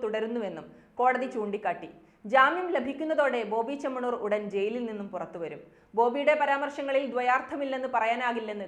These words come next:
കോടതി നിരീക്ഷിച്ചു. ബോബി ചെമ്മണൂർ പല പൊതുവേദികളിലും ലൈംഗിക ചുവയുള്ള പരാമർശങ്ങൾ ആവർത്തിക്കുന്നതായി പ്രോസിക്യൂഷൻ ചൂണ്ടിക്കാട്ടി. ഒരു സെലിബ്രിറ്റിയാണെന്ന് പറയുന്ന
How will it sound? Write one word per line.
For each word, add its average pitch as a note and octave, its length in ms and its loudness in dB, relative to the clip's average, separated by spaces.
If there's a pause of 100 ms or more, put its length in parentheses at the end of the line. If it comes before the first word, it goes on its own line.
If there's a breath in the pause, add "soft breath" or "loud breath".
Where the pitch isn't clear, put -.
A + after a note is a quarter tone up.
കോടതി G3 300 -2
നിരീക്ഷിച്ചു. F#3 480 -12 (520 soft breath)
ബോബി A#3+ 300 2
ചെമ്മണൂർ D#4+ 320 2 (100)
പല D#4 280 8
പൊതുവേദികളിലും A#3+ 760 2 (160)
ലൈംഗിക A#3+ 340 0 (120)
ചുവയുള്ള G#3+ 360 0 (140)
പരാമർശങ്ങൾ G#3 580 -4 (120)
ആവർത്തിക്കുന്നതായി F#3 640 -6 (120)
പ്രോസിക്യൂഷൻ G3 600 -6
ചൂണ്ടിക്കാട്ടി. E3+ 520 -10 (600 soft breath)
ഒരു F#4 200 4
സെലിബ്രിറ്റിയാണെന്ന് D4 800 2
പറയുന്ന A#3 240 0